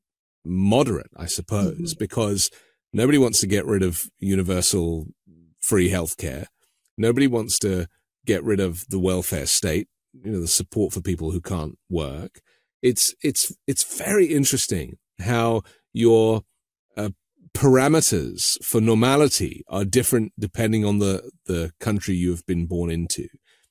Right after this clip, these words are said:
Speaker 1: And this is why I encourage everybody to emigrate just for a little bit, you know, just to get a
Speaker 2: Yeah.
Speaker 1: sense of how it happens elsewhere.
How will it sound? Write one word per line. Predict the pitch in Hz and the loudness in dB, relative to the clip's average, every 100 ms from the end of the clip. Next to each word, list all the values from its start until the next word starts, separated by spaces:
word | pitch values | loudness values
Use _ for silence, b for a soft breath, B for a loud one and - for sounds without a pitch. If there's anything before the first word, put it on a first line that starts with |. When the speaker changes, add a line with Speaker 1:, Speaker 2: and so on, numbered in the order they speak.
| - | -2
Speaker 1:
And | 120 | 2
this | 127 | 2
is | 127 | 4
why | 135 120 | 2 4
I | 113 | 2
encourage | 107 123 107 95 | 2 2 2 2
everybody | 110 95 92 95 90 | 2 0 0 2 2
to | - 95 87 82 _ _ _ _ _ - | 0 0 0 0 _ _ _ _ _ -2
emigrate | 127 117 82 65 58 - - _ | 0 2 0 -6 -12 -18 -20 _
just | - 131 - - - - | 0 2 2 -4 -14 2
for | 113 | 4
a | 98 | 6
little | 110 104 87 | 4 2 0
bit, | 64 - | -4 -6
you | 107 | 0
know, | 117 123 135 | 2 2 2
just | 135 143 | 0 0
to | 135 | 2
get | 131 117 | 2 2
a | |
Speaker 2:
Yeah. | 98 196 | 2 2
Speaker 1:
sense | 151 127 151 - | 2 0 0 -2
of | 98 | -2
how | 113 101 | -2 -4
it | - | -4
happens | 107 101 98 92 | -6 -4 -2 -2
elsewhere. | 95 76 - 104 92 69 | -4 -4 -2 -2 -2 -6